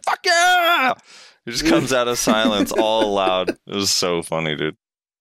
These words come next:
Speaker 1: Uh,
Speaker 2: Uh,
Speaker 1: yeah. So that's that. There's, there's a new ocean stuff. Uh, I don't know, the new,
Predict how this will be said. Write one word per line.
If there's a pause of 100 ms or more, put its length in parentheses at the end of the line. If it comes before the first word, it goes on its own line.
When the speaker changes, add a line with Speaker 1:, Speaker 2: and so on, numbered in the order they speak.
(1300)
Speaker 1:
Uh, (280)
Speaker 2:
Uh,
Speaker 1:
yeah. (520)
So
that's
that.
There's,
there's
a
new
ocean
stuff. (420)
Uh,
I
don't
know,
the
new,